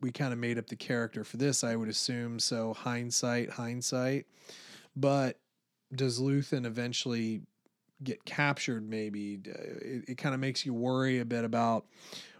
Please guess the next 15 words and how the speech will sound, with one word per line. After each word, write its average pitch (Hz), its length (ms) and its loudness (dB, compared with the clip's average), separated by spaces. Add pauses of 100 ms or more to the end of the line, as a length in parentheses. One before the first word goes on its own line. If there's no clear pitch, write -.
where 127 180 4
he's 170 420 6
gonna 123 240 2
go 107 500 0
in 117 200 -6
this 113 160 0
series. 110 500 -2
Will 120 160 0
he 120 140 0
be 117 180 0
betrayed? 113 680 0
What, 113 260 -4
what'll 117 220 -2
happen? 117 440 -4
Will 104 300 -6